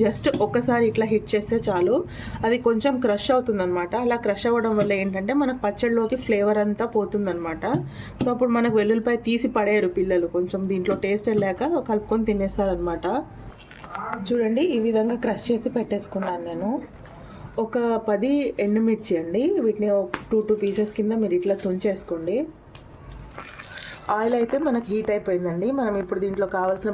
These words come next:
పోపు దినుసులు వేసేసుకుందాము. ఒక స్పూన్ వరకు ఆవాలు, కొంచెం మందికి పోపు అంటే చాలా ఇష్టం ఉంటుంది కదండి, ఎవరికి, ఎవరి ఇష్టానికి తగ్గట్టు వాళ్ళు వేసుకోవచ్చు. అంటే కొంచెం తక్కువ ఎక్కువ మనకు కావాల్సినంత వేసుకోవచ్చు. ఇది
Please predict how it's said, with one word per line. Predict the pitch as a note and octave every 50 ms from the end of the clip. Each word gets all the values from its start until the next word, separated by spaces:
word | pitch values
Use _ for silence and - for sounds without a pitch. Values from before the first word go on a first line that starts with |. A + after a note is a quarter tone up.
| F3+
పోపు | F#3 F#3+ F#3 F3+ F#3
దినుసులు | G3+ G3 F#3+ - G3+ F#3 E3+
వేసేసుకుందాము. | E3+ E3+ F3 F3 E3+ - F3 E3+ E3+ D#3+ D#3+ F3 A3 C4+ D#4+ - - - - - - - - -
ఒక | G#3 - A#3 A3+
స్పూన్ | - - A3 G#3+ G#3 G3+
వరకు | G3 F#3+ F#3 F#3 - C#4 D#4 C#4+ G#3 F#3+
ఆవాలు, | F#3 F3+ F3+ F3+ E3+ E3 F3 G#3 C4 F4+ G4 - - - - - - - - - - - - - - - - - - - - - -
కొంచెం | A3+ G#3+ - A#3 G#3+
మందికి | G#3+ G#3 G#3+ A#3 - C4 - A3+
పోపు | G#3+ G#3 G#3+ A3 G#3+
అంటే | G#3 G#3+ A3 A3+ A3+ -
చాలా | G3 F#3 F#3+ G3 G3+ F#3+
ఇష్టం | F3+ - - G#3 G#3 G#3 G3+
ఉంటుంది | F#3 F#3+ F#3 F#3 F3 F3
కదండి, | E3+ E3+ E3+ E3+ F3+ A3 C4 D#4 D4+ B3+
ఎవరికి, | A3 G#3 G#3+ A3 G#3+ - - G3+
ఎవరి | G3+ G3+ F#3+ F#3+
ఇష్టానికి | F#3 - G#3 G#3 A3 A#3 C4 A#3+ -
తగ్గట్టు | G#3 G3 F#3+ G3+ G3+ B3 B3+
వాళ్ళు | A#3+ A3 G3 F#3
వేసుకోవచ్చు. | F#3 F#3 - - G#3 G3 F3+ - F#3+ G3 A#3 D#4+ F4+ - - G#3
అంటే | G#3 A#3 A3+ -
కొంచెం | A#3 G#3+ - A3 G3+ F#3+ F#3+
తక్కువ | F#3 F3+ - - G#3 G3+ G3+ G3+ G3
ఎక్కువ | F3+ F3+ - G3 F#3+ F#3 F3+ F#3
మనకు | F#3 F#3 F#3 F#3 F#3+
కావాల్సినంత | F3+ F3 F3+ F3+ F3+ F3+ F3 F3+ F3+ A#3 G3+
వేసుకోవచ్చు. | F3+ F3 - - F3+ E3+ - - G#3+ C4 D#4+ - - - - - - - - - - - A3 A3
ఇది | A3 A3+